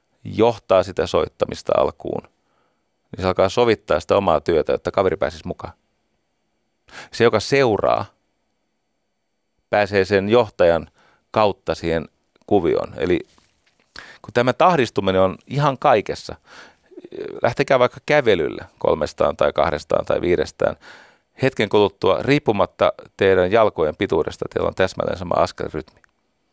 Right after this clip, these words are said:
Se on aivan kaikessa. Vastasyntyneet osoittaa tämmöisestä vuorovaikutteisesta synkronisaatiosta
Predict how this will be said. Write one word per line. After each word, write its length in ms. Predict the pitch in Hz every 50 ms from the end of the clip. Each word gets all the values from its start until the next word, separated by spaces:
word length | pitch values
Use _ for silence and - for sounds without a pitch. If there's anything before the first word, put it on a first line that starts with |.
| _ _ _ _ _ _ _ _ _
Se 80 | - 117
on 60 | 113 -
aivan 360 | 139 170 180 165 127 110 101
kaikessa. 520 | - 127 110 95 - - - - - - _ _ _ _ _ _ _ _ _ _ _ _ _ _ _ _ _ _ _ _ _ _ _ _ _ _ _ _ _ _ _ _ _ _ _ _ _ _ _ _ _ _ _ _ _ _ _ _ _ _ _ _ _ _ _ _ _ _ _ _ _ _ _ _ _ _ _ _ _ _ _ _ _ _ _ _ _ _ _ _ _ _ _ _ _ _ _ _ _ _ _ _ _ _ _
Vastasyntyneet 920 | 120 147 175 - _ - 110 - 123 110 98 85 - 90 78 78 82 - -
osoittaa 540 | 104 107 110 101 - _ - - 95 95 - -
tämmöisestä 540 | - 92 90 90 87 98 90 - - 104 110
vuorovaikutteisesta 800 | 120 127 117 107 87 90 82 80 80 _ - 78 - - - 87
synkronisaatiosta 920 | - 110 104 87 - 92 78 73 - - 76 69 - 76 69 - - -